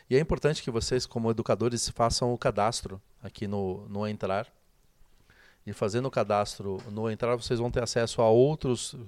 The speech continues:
conteúdos, a outros treinamentos que lá estão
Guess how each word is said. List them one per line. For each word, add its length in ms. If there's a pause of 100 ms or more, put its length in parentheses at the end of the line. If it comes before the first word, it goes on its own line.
conteúdos, 500
a 60
outros 360
treinamentos 480
que 160
lá 140
estão 380